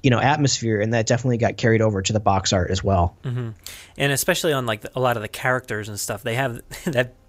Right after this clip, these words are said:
Speaker 2: you know, the, the T-Rex on the back of it. It
Speaker 1: Yeah,
Speaker 2: looks
Speaker 1: the T-Rex
Speaker 2: amazing.
Speaker 1: model.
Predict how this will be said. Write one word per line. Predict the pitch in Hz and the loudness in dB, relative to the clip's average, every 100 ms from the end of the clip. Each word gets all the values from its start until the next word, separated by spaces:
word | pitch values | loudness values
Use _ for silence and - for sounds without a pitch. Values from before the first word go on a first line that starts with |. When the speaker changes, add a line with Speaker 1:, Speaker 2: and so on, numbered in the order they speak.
| - | -6
Speaker 2:
you | 143 | -2
know, | 120 | 0
the, | 110 107 - - - | 2 0 -2 -12 -14
the | - | -8
T-Rex | - - 131 156 - - | -2 0 0 -2 -4 -4
on | 110 | -2
the | 101 | -2
back | 104 101 | -4 -4
of | 107 | -10
it. | 98 - | -10 -4
It | 139 | 2
Speaker 1:
Yeah, | 117 | 4
Speaker 2:
looks | 117 | 6
Speaker 1:
the | 113 120 | 4 4
T-Rex | 147 131 120 120 | 4 4 4 2
Speaker 2:
amazing. | |
Speaker 1:
model. | 110 107 104 | 2 4 2